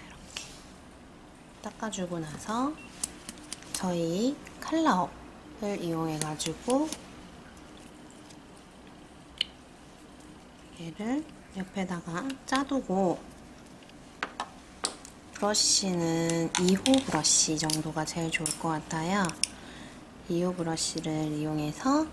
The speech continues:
이오 브러쉬에다가 클렌저를 묻혀가지고,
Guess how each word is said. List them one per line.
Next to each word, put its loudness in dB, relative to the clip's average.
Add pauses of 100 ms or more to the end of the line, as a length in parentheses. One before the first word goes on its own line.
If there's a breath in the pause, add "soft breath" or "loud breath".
(400)
이오 4
브러쉬에다가 2 (160)
클렌저를 6
묻혀가지고, -2